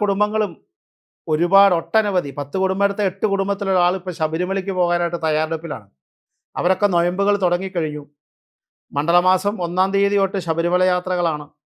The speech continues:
നിങ്ങൾക്കെല്ലാവർക്കും നൊയമ്പിനെക്കുറിച്ച് അറിയാം. ഞാൻ നൊയമ്പിനെക്കുറിച്ച് പ്രത്യേകിച്ച് പറഞ്ഞു തരേണ്ട ആവശ്യങ്ങളില്ല. എന്നാലും എപ്പോഴും ഓർമ്മപ്പെടുത്തുക എന്നുള്ളത് നമ്മുടെ ഒരു ചിട്ടയാണ്. ആദ്യം തന്നെ ഇപ്രാവശ്യത്തെ ശബരിമല യാത്രയ്ക്ക് ഒരു പ്രത്യേകതയുണ്ട്. ഒരു പ്ലാസ്റ്റിക്കിൻ്റെ സാധനങ്ങളും ശബരിമലയ്ക്ക് കൊണ്ടാകാൻ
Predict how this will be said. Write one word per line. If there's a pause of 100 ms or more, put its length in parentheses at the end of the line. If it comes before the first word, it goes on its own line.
(600)
നിങ്ങൾക്കെല്ലാവർക്കും
നൊയമ്പിനെക്കുറിച്ച്
അറിയാം. (100)
ഞാൻ
നൊയമ്പിനെക്കുറിച്ച്
പ്രത്യേകിച്ച്
പറഞ്ഞു
തരേണ്ട (100)
ആവശ്യങ്ങളില്ല. (380)
എന്നാലും (180)
എപ്പോഴും
ഓർമ്മപ്പെടുത്തുക (140)
എന്നുള്ളത് (100)
നമ്മുടെ
ഒരു
ചിട്ടയാണ്. (580)
ആദ്യം
തന്നെ
ഇപ്രാവശ്യത്തെ
ശബരിമല
യാത്രയ്ക്ക്
ഒരു
പ്രത്യേകതയുണ്ട്. (800)
ഒരു
പ്ലാസ്റ്റിക്കിൻ്റെ
സാധനങ്ങളും
ശബരിമലയ്ക്ക്
കൊണ്ടാകാൻ